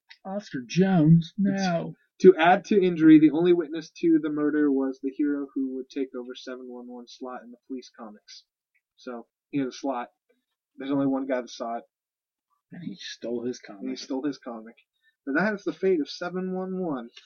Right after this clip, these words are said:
Speaker 1: That was, this is gonna be exciting.
Speaker 2: This is, is exciting.
Speaker 1: All I can think about is Dan Dunn, Secret Operative.
Speaker 2: It might get to there.
Speaker 1: Oh, if he's in that book, I'm throwing that book away.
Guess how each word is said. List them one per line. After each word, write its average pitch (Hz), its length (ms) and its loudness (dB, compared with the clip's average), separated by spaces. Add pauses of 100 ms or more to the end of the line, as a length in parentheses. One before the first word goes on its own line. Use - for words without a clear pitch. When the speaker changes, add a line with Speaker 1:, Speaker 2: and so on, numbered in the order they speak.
(840)
Speaker 1:
That 147 100 -2
was, - 180 -14 (720)
this 131 160 -10
is 156 140 -6
gonna 147 140 8
be 101 120 -4
exciting. 95 520 -16
Speaker 2:
This 147 140 2
is, 160 220 -6
is 151 180 -2
exciting. 123 460 -10 (100)
Speaker 1:
All 123 100 4
I 156 60 4
can 135 160 0
think 127 140 2
about 120 200 -2
is 101 180 -4
Dan 113 260 -10
Dunn, 110 260 -10
Secret - 320 -14
Operative. 104 360 -14 (1500)
Speaker 2:
It 139 120 -2
might 180 180 2
get 190 200 0
to 190 100 -4
there. 120 200 -6 (500)
Speaker 1:
Oh, 123 220 -2
if 113 100 -10
he's 139 180 0
in 147 100 2
that 143 140 0
book, 139 220 -2
I'm 120 140 -10
throwing 117 280 -10
that 110 140 -14
book 107 180 -14
away. 101 340 -12